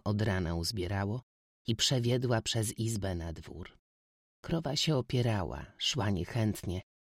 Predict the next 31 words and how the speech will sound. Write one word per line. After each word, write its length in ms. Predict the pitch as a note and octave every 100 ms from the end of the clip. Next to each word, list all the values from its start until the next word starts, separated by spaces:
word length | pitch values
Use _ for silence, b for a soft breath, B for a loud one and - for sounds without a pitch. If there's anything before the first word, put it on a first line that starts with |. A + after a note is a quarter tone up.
| _ -
a 180 | G#2 G2+
przestąpiwszy 840 | - A#2 - A2 - D#3+ - A#2+
próg, 420 | - B2+ C#3+ -
wyciągała 720 | A#2+ B2+ C3+ B2+ B2 C3+ C3 C3+
gębule, 640 | B2 C3 B2 C3 A#2+ B2 _ _ -
wąchała, 800 | F#2 G#2 G#2+ - G#2 F2+ G#2+ - _
to 120 | - A#2
śnieg 580 | - A#2+ A2 G#2+ -
jęła 280 | A2+ G#2+ G#2+
zlizywać, 840 | A2 A2 G2+ G#2+ G2+ G2 G#2 - - _ _ _
aż 220 | - C3+ C3
ni 100 | A2+
stąd, 400 | - E3+ F#3 D#3+
ni 160 | B2+
zowąd 400 | A#2+ C#3+ D#3+ C3+
zaryczała 680 | A#2 D3+ D3+ C#3 C3+ A#2+ F2
przeciągle, 760 | - A2 - G#2 G2 F2+ F2+ E2+ _ _ -
cicho, 600 | - C3 - - D2+ D#2
a 140 | A#2+ A2
żałośnie. 680 | G#2 F#2 C#2 - - F2+ - _ _ _ _ _ -
I 120 | A#2+
tak 200 | D3+ -
się 160 | - E3+
rwała 380 | C3 E3 D#3+
z 80 | -
postronka, 680 | - A#2+ - D3 F3+ E3+ D3+
że 180 | B2 A#2
ledwie 340 | G2+ B2+ D#3
ją 160 | D3 C#3+
stary 400 | - D3+ A#2 G#2
udzierżał. 880 | F#2 G#2 F2 E2 - E2+ D2+ D#2+